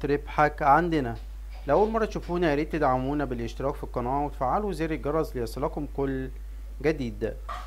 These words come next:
النهاردة يا شباب معانا موقع تعدين لسه في يومه الأول يا شباب، ودي إحصائية الموقع. بس قبل أي شيء يا شباب متنسوش تدعمونا بتعليقاتكم ولايكاتكم. إن شاء الله معانا فائز كل يوم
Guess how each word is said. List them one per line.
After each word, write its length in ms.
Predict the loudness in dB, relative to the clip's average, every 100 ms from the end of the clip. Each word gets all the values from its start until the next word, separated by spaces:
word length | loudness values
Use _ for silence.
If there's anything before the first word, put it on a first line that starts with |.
| -4
النهاردة 260 | 2 2 2
يا 40 |
شباب 220 | 0 0
معانا 460 | 4 4 4 2 0
موقع 360 | -2 0 0 0
تعدين 380 | 0 0 0
لسه 380 | 0 0 0 0
في 160 | 0 0
يومه 360 | 2 2 0
الأول 320 | -2 0 2 2
يا 60 |
شباب، 360 | 0 2 2 0 -6 -10 -10 -8
ودي 220 | -4 0 0
إحصائية 320 | 2 0 2
الموقع. 420 | 2 2 2 0 -2 -6 -12 -12 -10 -10 -10 0
بس 200 | 2 4
قبل 180 | 4 6
أي 120 | 4
شيء 180 | 4 2
يا 60 | 2
شباب 360 | 4 4 4
متنسوش 340 | -2 -4 -6 0
تدعمونا 600 | 4 4 6 4 4 0 -8 -10 -10 -10 -10 -10 -10 -10 -2
بتعليقاتكم 640 | 4 6 6 2 0 2
ولايكاتكم. 640 | 4 4 2 2 2 0 -4 -8
إن 60 | -4
شاء 260 | 0 2
الله 180 | 4 4
معانا 300 | 4 4 4
فائز 500 | 2 4 4 2 -2
كل 240 | -2 0 2
يوم 360 | 4 2 0